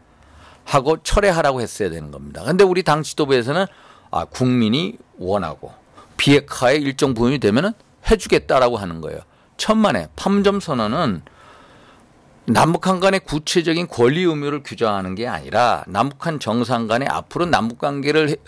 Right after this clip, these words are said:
개선시키겠다는 하나의 정치 의지의 표현이고 정치 선언문이고 일종의 신사협정이거든. 이것은 입법부가 하는 상황이 아니에요.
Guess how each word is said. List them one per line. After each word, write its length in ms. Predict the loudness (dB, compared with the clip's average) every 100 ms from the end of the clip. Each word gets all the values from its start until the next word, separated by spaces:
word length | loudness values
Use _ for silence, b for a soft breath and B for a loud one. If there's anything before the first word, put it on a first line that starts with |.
| B B -6
개선시키겠다는 880 | -2 2 2 2 -2 -2 -2 0 -2
하나의 280 | -2 -2 -2
정치 420 | -2 -2 -2 -2
의지의 460 | 0 0 2 0 0
표현이고 680 | -2 -2 -2 -4 -4 -6 B B B B
정치 300 | -2 0 0
선언문이고 600 | 0 0 0 -2 -4 -4
일종의 300 | -4 -4 -4
신사협정이거든. 880 | -4 -6 -2 -2 -2 -6 -8 -10 -14 B B B
이것은 340 | -2 2 0 -2
입법부가 720 | 0 0 0 0 2 2 0 _ _ _ _
하는 420 | -14 -6 0 2 2
상황이 460 | 2 2 2 -2 -6
아니에요. 680 | -6 -2 0 0 0 -6